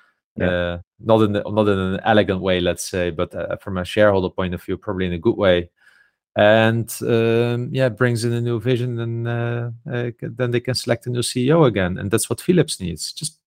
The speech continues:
Speaker 2: bring in the crisis manager with one task, fix this shit and, um, uh, find the proper successor then. And maybe then this, this Roy, uh, new one, he, he could have been that year, like, the, the, the,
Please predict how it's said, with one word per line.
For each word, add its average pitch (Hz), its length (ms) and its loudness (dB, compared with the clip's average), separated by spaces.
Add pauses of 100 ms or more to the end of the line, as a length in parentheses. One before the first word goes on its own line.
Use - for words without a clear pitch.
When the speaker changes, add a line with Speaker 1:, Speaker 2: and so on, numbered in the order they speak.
(100)
Speaker 2:
bring 214 160 6
in 202 80 4
the 202 80 2
crisis 180 440 6
manager 113 520 4
with 135 180 0
one 156 240 4
task, 151 400 4 (920)
fix 160 240 0
this 156 180 2
shit 139 380 0
and, 117 380 -4
um, 101 520 -4
uh, 101 560 -4
find 107 280 0
the 98 60 -6
proper 95 260 -2
successor 92 560 -4
then. 85 300 -4
And 107 120 0
maybe 127 240 6
then 113 220 6
this, 107 240 4 (320)
this 104 180 -4
Roy, 107 540 6
uh, 98 500 2 (160)
new 107 160 -2
one, 104 200 -2
he, 98 180 -4
he 117 120 -8
could 131 160 0
have 104 120 -2
been 107 220 0
that 101 180 2
year, 98 340 2
like, 92 340 2 (120)
the, 101 100 -10
the, 98 160 -6
the, 90 560 -2